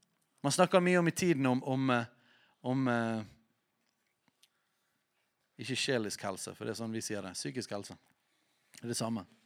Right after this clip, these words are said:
Man snakker mye om psykisk helse. At det finnes masse forskjellige sider av det, men grunnleggende sett så er det,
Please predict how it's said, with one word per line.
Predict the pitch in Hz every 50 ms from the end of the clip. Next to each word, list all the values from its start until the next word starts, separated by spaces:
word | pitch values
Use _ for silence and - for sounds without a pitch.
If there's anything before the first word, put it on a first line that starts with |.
| _ - - - - - - - _ _ _ _ _ - - - - - _ _ _ _ _ _ _ _ _ _ _ _ _ _ _ -
Man | 135
snakker | 135 170 160 - 170
mye | 170 165 165
om | 156 -
psykisk | 170 165 - - - -
helse. | 131 127 123 - - 110 90 - _ _ _ _ _ _ _ - _ _ _ _ _ _ _ _ _ _ _ _ _ _ _ _ -
At | 127 131
det | 135
finnes | - 160 139 - -
masse | 139 135 131 - 147
forskjellige | - 147 131 156 139 135 131 120
sider | - - 131 127 127 131
av | 120 117
det, | 110 104 101
men | 110 117 120 117 - - - - - _ _ - 127 127 - - - 123
grunnleggende | 143 156 165 156 160 165 156 147 139 135 -
sett | - 151 123 - -
så | - - 135 127
er | 123
det, | 127